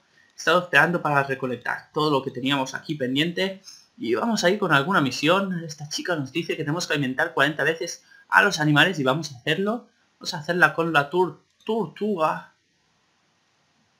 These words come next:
Vamos a ver, se abre, se abre, cargando, cargando. Eso sí que es un pequeño fallo que a lo mejor tarda un, algunas veces un poco demasiado en cargar. Pero tampoco está mal, chicos. A mí me,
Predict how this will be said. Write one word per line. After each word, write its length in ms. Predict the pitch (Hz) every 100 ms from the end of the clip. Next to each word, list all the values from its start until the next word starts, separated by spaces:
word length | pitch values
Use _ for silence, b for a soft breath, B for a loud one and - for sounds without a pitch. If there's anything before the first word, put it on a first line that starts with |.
| _
Vamos 440 | - 160 151 - -
a 140 | 127
ver, 400 | 135 180 202 202
se 300 | 196 131 123
abre, 480 | 147 165 170 170 170
se 200 | - 123
abre, 380 | 123 131 135 135
cargando, 600 | - 123 131 135 131 131
cargando. 760 | 120 135 175 180 190 196 - _ _ _ _
Eso 240 | - 190 190
sí 240 | 202 190
que 220 | 170 175
es 100 | 196
un 240 | 208 185 170
pequeño 380 | 247 165 170
fallo 280 | 151 156 175
que 60 | 156
a 40 |
lo 120 | 131
mejor 220 | 123 156 -
tarda 220 | 190 170
un, 440 | 156 147 135 127 -
algunas 320 | 131 156 147
veces 260 | 139 147 156
un 160 | 147
poco 260 | 135 139 160
demasiado 460 | 131 120 - 143
en 80 | 147
cargar. 500 | 123 127 123 151 - _ _ _ _ _ _ _ _ _ _ _ _ _ -
Pero 220 | 127 139 131
tampoco 400 | 120 123 135 139
está 180 | -
mal, 240 | 123 127 135
chicos. 600 | - 135 165 175 175 -
A 80 | -
mí 120 | 156
me, 140 | 135